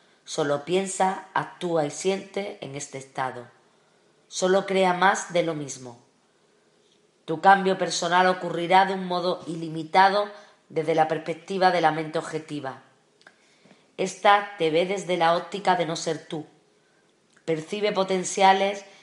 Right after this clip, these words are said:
en los que ni siquiera habías caído porque estabas demasiado ocupado,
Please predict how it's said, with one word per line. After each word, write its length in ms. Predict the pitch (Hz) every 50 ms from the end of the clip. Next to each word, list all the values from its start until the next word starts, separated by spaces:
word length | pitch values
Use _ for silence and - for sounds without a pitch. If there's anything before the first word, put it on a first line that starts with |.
| _ _ -
en 140 | - 160 170
los 120 | 175 165
que 100 | - 180
ni 120 | 170 170
siquiera 500 | 160 - 165 156 160 - 185 190 196 190
habías 300 | 185 170 170 175 180 180
caído 480 | - - 170 160 160 165 156 147 139 -
porque 240 | - 135 135 - 151
estabas 420 | 147 - - 165 160 165 165 156
demasiado 640 | 151 151 147 151 147 - - 151 160 170 180 202 208
ocupado, 600 | 202 - 175 - - 151 143 135 123 120 123 120